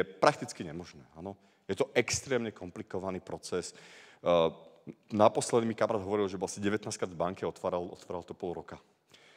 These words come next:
Takže, takže otvoriť si firemný bankový účet v Paname je prakticky nemožné, ale pokým dostanete v krypte, tak, tak môžete používať panamskú firmu a, a je to super. Takže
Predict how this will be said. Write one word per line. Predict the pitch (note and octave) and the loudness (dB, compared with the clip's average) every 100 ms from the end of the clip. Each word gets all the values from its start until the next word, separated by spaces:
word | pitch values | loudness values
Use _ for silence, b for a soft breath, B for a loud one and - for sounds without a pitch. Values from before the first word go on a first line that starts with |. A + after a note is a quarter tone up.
| B | B
Takže, | - F2 G#2 G2 F#2+ F#2+ | -14 -8 2 6 6 2
takže | G2 A2+ | -2 0
otvoriť | B2+ - C#3+ - | 2 2 2 0
si | |
firemný | A2 C#3+ C#3+ B2 | 0 2 4 4
bankový | A#2 C3 A#2 | 2 2 -2
účet | G2 - G#2 | -2 0 -2
v | - - | -2 4
Paname | A2+ G#2+ G2+ | 4 4 0
je | F#2 | -4
prakticky | - G2 - | -8 -12 -8
nemožné, | E2+ A2+ D3 | -6 -6 -2
ale | F#3 C#3+ | 0 0
pokým | - D3+ A#2 - | -2 -2 -2 2
dostanete | G2+ - C3+ - | 2 4 2 0
v | - | -10
krypte, | - F#2+ - E3+ F3+ B B B B _ - | -6 -6 0 0 0 B B B B _ -2
tak, | - - - - B2+ - _ - | -2 -6 -20 -18 -16 -18 _ -14
tak | A#2+ - - C#3 _ | -14 -16 -20 -20 _
môžete | - - - | -8 -6 0
používať | D#3+ D3 B2 | 2 4 4
panamskú | B2+ B2+ C#3 | 4 2 -2
firmu | - A#2 C3 C#3 | -4 -2 0 2
a, | G2+ F2 | 2 0
a | - F2 F#2 | -2 -8 -6
je | |
to | - | -6
super. | - - C#2 - B B B B B | -4 -4 -4 -6 B B B B B
Takže | G#2 G#2+ C3 A#2+ | -2 8 10 10